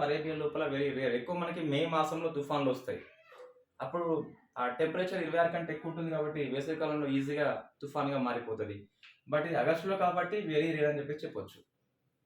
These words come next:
So ఇది అస్నా అని చెప్పేసి గుర్తుపెట్టుకోవాలి. చివరిసారి ఎప్పుడు అంటే సెవెంటీ సిక్స్లో అని చెప్పేసి చూసుకోవాలి.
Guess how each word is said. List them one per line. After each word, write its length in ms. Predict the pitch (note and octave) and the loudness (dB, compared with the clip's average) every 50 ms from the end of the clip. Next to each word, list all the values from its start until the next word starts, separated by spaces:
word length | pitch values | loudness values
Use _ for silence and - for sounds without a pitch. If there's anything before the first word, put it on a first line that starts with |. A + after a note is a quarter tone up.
| _ _ _ _ _ _ _ _ _ - - _ - - - - - | _ _ _ _ _ _ _ _ _ -20 -20 _ -20 -20 -20 -12 -2
So 80 | D#3+ D3 D3 D3 | 2 4 4 4
ఇది 100 | C#3+ C#3+ - - | 6 4 2 2
అస్నా 200 | - - G3 G3 | 0 0 0 0
అని 100 | F#3+ F#3+ | 0 0
చెప్పేసి 260 | F3+ F3+ F#3 - - D#3 | -2 -4 -6 -6 -6 -6
గుర్తుపెట్టుకోవాలి. 580 | D#3+ D#3 D3 D#3 D3 - - C#3 C3 C3 B2+ A#2+ A2+ - - | -6 -4 -2 -2 -2 -2 -2 -2 -2 -2 -2 -4 -4 -4 -2
చివరిసారి 440 | E3 E3+ G3+ G#3+ G#3 G#3+ G3+ G3 F#3+ | 0 2 2 2 2 2 2 2 2
ఎప్పుడు 200 | F#3 - F#3+ F#3+ F#3 | 0 -2 -2 0 0
అంటే 160 | F3+ F3+ A3 A3+ A3+ - | 2 2 2 0 2 0
సెవెంటీ 320 | E3 D#3 D#3 D#3 D#3+ D#3+ E3 | 0 2 2 0 0 -2 -4
సిక్స్లో 300 | D#3+ - - - D3+ D#3 D3 | -6 -6 -6 -4 -2 0 0
అని 100 | C#3+ C#3 | 0 0
చెప్పేసి 260 | C3+ C#3 C#3 C3+ - - | 0 -2 -4 -4 -6 -8
చూసుకోవాలి. 440 | B2+ - - - - B1+ - - | -12 -12 -10 -10 -8 -8 -8 -10